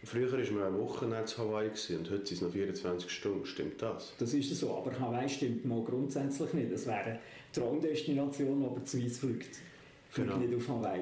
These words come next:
Speaker 2: Äh, <laughs> ist nie Swiss
Speaker 1: Swiss,
Speaker 2: Airlines.
Speaker 1: äh, ich kenne Destinationen zu wenig. Es gibt einen Direktflug auf New York.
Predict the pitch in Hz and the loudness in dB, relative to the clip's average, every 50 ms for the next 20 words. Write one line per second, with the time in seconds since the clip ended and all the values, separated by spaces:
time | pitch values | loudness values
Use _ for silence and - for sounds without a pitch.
0 | - - - - - - - - - - 113 110 110 - - - - - - - | -2 -4 -6 -12 -14 -16 -16 -12 -8 -4 -2 0 0 0 0 0 -2 -4 -4 -4
1 | - - - 127 120 123 127 127 - - - 143 123 120 131 147 151 - - 156 | -4 -2 0 2 2 2 2 0 -2 -2 0 0 2 2 4 2 2 2 2 2
2 | 147 143 147 147 143 139 - 139 - - - - - - - - - - - - | 2 4 4 4 4 2 2 0 -2 -6 -8 -12 -16 -18 -18 -18 -18 -16 -16 -16
3 | - - - - - - 139 - 131 120 113 - 117 - - 117 110 110 110 110 | -16 -16 -6 -2 -2 0 2 2 2 2 2 2 2 2 2 2 2 2 2 2
4 | - - 127 123 131 131 117 - 120 120 120 123 123 123 107 98 98 - - 120 | 2 2 2 4 4 4 2 2 0 2 2 2 4 4 2 2 2 2 0 0
5 | - - - - 135 127 123 127 - - - - - - - - - - - - | 0 -2 -2 0 2 2 2 0 -2 -2 -4 -4 -6 -6 -10 -14 -18 -20 -20 -20
6 | - - - - - - - - - - 113 107 - - 127 127 139 139 135 - | -20 -20 -20 -20 -20 -20 -20 -12 -4 -2 -2 0 2 2 2 2 2 0 -2 -4
7 | - - 143 135 135 135 135 135 131 117 107 104 - - - - - - - - | -4 0 2 4 4 4 4 4 2 0 0 -2 -4 -6 -6 -6 -6 -6 -2 0
8 | 117 113 110 110 113 117 110 101 92 92 92 - | 2 4 4 4 4 4 4 2 2 0 -4 -6